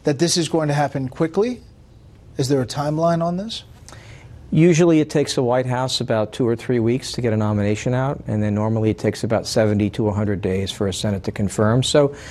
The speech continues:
Speaker 2: the leader's right. You're looking at the fall, and you could have somebody seated just before the beginning of the October term of the court or just after it starts.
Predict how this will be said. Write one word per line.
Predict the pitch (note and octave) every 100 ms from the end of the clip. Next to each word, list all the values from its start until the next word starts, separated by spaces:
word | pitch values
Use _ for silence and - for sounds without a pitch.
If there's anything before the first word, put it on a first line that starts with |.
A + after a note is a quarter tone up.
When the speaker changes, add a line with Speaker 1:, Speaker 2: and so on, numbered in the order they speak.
| - -
Speaker 2:
the | F#3
leader's | A3+ F#3+ B2
right. | A#2 B2 C#3+
You're | E3
looking | D3 C#3 C3+
at | A#2+ -
the | A#2
fall, | - A2+ G#2+ C3 B2+ -
and | - B2
you | B2
could | - B2+
have | A#2+
somebody | - B2+ A2+ A2
seated | - C3 A#2 G#2
just | A#2+ G#2+
before | - - B2
the | G#2+
beginning | G#2 A#2 A2+ A2+
of |
the | G#2+ A2
October | G#2+ B2+ A#2
term | A2 B2+ A2+
of |
the | A2
court | - B2+ A#2+
or |
just | G2+ G#2+ -
after | G2+ F#2+ A2+
it | G2
starts. | - G2 G2+ -